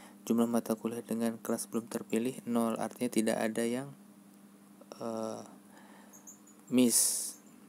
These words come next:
atau tidak ada yang tidak terpilih, semuanya terpilih. Kemudian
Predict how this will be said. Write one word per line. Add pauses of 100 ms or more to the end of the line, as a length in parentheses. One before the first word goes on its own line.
atau
tidak
ada
yang
tidak
terpilih,
semuanya
terpilih. (480)
Kemudian